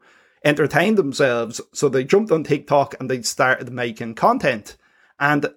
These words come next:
a lot of these people ended up blowing up. Just normal people blew up, and they ended up getting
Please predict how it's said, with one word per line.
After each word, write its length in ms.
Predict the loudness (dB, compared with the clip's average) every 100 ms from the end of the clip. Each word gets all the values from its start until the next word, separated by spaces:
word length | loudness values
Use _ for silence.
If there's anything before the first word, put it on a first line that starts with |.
| 0
a 80 | 2
lot 280 | 4 2
of 140 | 2 0
these 300 | -2 -2 -6
people 580 | -6 -6 -2 -2 -4 -4
ended 320 | -2 0 0
up 240 | 0 -2 -8 -20 _
blowing 520 | 0 2 2 2 2
up. 220 | 0 0 -12 -2
Just 300 | 0 0 -2
normal 400 | 2 4 4 2
people 380 | 0 0 -2
blew 500 | -2 -4 0 2 4
up, 160 | 4 2 -12 _ _ -6
and 120 | 0
they 140 | 2
ended 260 | 2 2 2
up 280 | 0 -4 0
getting 760 | 2 2 2 2 2 -2 -8